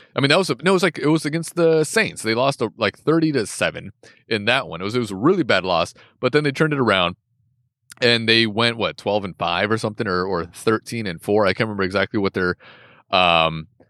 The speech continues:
what the record was at the end of the season, but, you know, they definitely turned things around. I expect the Green Bay Packers to do the same thing this season, while the Vikings,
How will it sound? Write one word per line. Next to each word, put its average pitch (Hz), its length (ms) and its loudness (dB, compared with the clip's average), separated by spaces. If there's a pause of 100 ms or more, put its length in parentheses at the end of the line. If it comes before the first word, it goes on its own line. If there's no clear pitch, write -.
(140)
what 104 140 2
the 104 80 2
record 104 260 2
was 101 200 2
at 92 120 -2
the 110 40 -2
end 101 100 -2
of 90 60 -2
the - 60 -8
season, 127 300 -2
but, 104 260 2
you 117 100 -12
know, 92 120 0
they 98 80 2
definitely 117 320 -2
turned 120 220 -2
things 113 160 -4
around. 127 260 2
I 135 40 0
expect 127 340 -2
the 117 60 -8
Green 123 140 -4
Bay 120 100 2
Packers 117 240 0
to 120 100 0
do 113 40 0
the 98 60 -2
same 117 180 -2
thing 95 320 -6
this 104 460 -2 (160)
season, 87 400 -4
while 90 160 2
the 90 60 0
Vikings, 151 480 -2